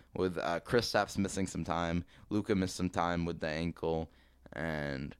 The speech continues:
yeah, this team's way better than the normal seventh seed. They got such a bright future. So many things to look forward to. They're gonna be so great, uh, in the immediate future and in the far future.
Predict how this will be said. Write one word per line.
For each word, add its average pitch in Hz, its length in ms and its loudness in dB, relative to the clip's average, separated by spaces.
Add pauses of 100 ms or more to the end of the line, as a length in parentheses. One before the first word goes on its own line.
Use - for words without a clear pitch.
(240)
yeah, - 140 -2
this - 120 -8
team's 117 240 4
way 101 300 6
better 92 220 2
than 85 200 -2
the 85 80 2
normal 85 280 0
seventh 87 300 -2
seed. 87 280 -4 (220)
They - 80 -4
got 90 180 2
such - 260 4
a 107 60 0
bright 85 240 2
future. 85 340 -2
So 117 320 6
many 101 220 8
things 87 300 2
to 87 100 -2
look 80 220 0
forward 82 360 0
to. 80 240 -4 (280)
They're 95 100 2
gonna 92 160 4
be 78 140 -4
so 101 340 4
great, 87 460 0 (340)
uh, 52 280 -4 (220)
in 95 140 4
the 92 120 6
immediate 98 460 2
future 107 600 0
and 92 500 4
in 87 140 0
the 90 80 2
far 92 260 4
future. 90 560 0